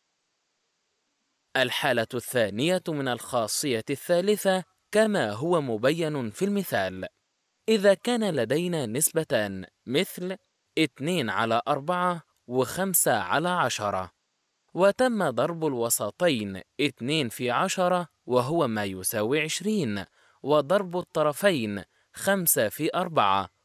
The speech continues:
وهو ما يساوي أيضًا عشرين، فسوف نلاحظ أن النتيجة هي نفسها، ولذلك فإن النسبتين وهما اتنين على أربعة وخمسة على عشرة متساويتان،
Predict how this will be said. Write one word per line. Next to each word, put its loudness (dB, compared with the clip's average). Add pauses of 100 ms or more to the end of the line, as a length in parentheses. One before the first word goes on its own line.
وهو 2
ما -4
يساوي 0 (140)
أيضًا 0
عشرين، -2 (500)
فسوف 2
نلاحظ 0
أن -2
النتيجة -2
هي -2
نفسها، 0 (420)
ولذلك 2 (220)
فإن 2
النسبتين 0 (180)
وهما 0 (220)
اتنين -4
على 0
أربعة 0 (220)
وخمسة -2
على -2
عشرة 0 (160)
متساويتان، 0